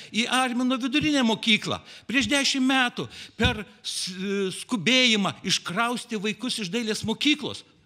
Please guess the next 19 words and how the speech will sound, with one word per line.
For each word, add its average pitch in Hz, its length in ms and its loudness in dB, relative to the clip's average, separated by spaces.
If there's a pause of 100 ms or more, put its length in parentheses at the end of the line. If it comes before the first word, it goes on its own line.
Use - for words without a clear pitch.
(100)
Ateis 214 600 -2
spa, 208 520 -2
įsikurs 220 580 -4 (140)
kažkokie 226 440 -4
tai 226 160 -8
programos. 202 640 -2 (400)
Nieko 208 440 -4
neįvyko. 185 520 -2 (100)
Išlaidavom 170 640 0
du 151 100 0
šimtus 175 460 -2
tūkstančių 156 540 -4
eurų 269 400 2 (280)
ir 320 180 -4
pasibaigė 165 600 0
mūsų 170 360 -2 (260)
realūs 196 720 2
ūkiški 220 640 0
darbai. 151 580 -2